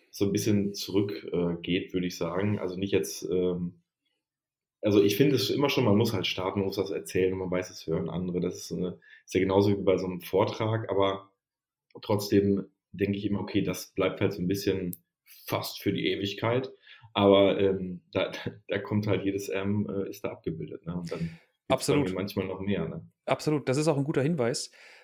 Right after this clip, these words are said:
Speaker 2: ähm, weil wir ja nun alle irgendwie sch-, mal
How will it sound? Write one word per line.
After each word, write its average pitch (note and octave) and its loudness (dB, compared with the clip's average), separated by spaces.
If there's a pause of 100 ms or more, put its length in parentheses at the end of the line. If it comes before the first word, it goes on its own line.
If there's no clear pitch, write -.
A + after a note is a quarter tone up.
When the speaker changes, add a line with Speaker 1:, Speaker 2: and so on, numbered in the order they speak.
(220)
Speaker 2:
ähm, B2 0
weil A#2+ -2
wir B2+ 6
ja B2 6
nun B2+ 2
alle C#3 4
irgendwie C3 -2
sch-, - -8
mal B2 2